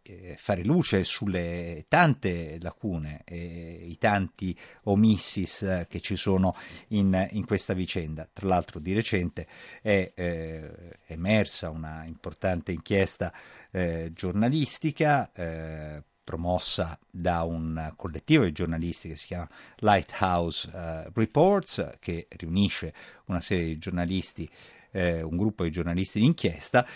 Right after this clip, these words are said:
e, eh, tra questi figurano anche, eh, i giornalisti del, eh, Domani, del quotidiano italiano. Noi in collegamento abbiamo Youssef Hassan Olgado per Domani. Ben trovato, grazie per essere con noi, Youssef.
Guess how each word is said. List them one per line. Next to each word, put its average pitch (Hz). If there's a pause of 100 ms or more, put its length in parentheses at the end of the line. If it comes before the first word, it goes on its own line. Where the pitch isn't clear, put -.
(140)
e, 143
eh, 92
tra 135
questi 98
figurano 101
anche, 87 (320)
eh, 90
i 95
giornalisti 92
del, 87
eh, 82
Domani, 98
del 90
quotidiano 98 (240)
italiano. 143
Noi 98
in 113
collegamento 95
abbiamo 95
Youssef 101 (100)
Hassan 110
Olgado 98
per 90
Domani. 127
Ben 104
trovato, 110
grazie 107
per 107
essere 101
con 101
noi, 92
Youssef. 80